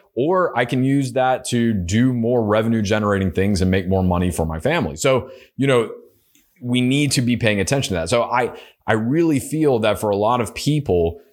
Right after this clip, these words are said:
doing the deep clean of the house takes up so much time that it's just not worth it when you have the opportunity to pay a maid service to come in. And I automated on top of that by having a maid service that I've been working with for a long time.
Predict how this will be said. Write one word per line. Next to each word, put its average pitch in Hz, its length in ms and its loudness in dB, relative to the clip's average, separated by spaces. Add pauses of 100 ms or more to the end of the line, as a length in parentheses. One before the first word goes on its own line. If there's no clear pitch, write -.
doing 151 360 0
the 139 80 2
deep 123 360 -2
clean 127 400 0
of 98 140 0
the 85 80 -2
house 107 440 0
takes 110 240 -2
up 98 160 0
so 123 300 0
much 135 320 -2
time 87 640 0 (280)
that 104 100 2
it's 95 140 -4
just 156 280 0
not 120 280 0
worth 117 360 0
it 95 100 0
when 95 180 -2
you 92 60 -2
have 110 220 0
the 107 120 0
opportunity 95 640 0
to 85 140 -4
pay 90 240 0
a 87 40 -2
maid 107 300 0
service 85 380 0
to - 80 -8
come 73 200 -2
in. 50 160 -8 (320)
And 104 140 -4
I 110 140 0
automated 98 600 -2
on 85 200 0
top 82 260 0
of 78 80 -4
that 78 360 0 (200)
by 107 520 0
having 127 420 0
a 120 40 -2
maid 110 240 0
service 110 260 0
that 101 80 2
I've 87 80 0
been 92 160 0
working 92 260 0
with 95 160 0
for 87 100 0
a 80 60 2
long 82 280 0
time. 82 500 -2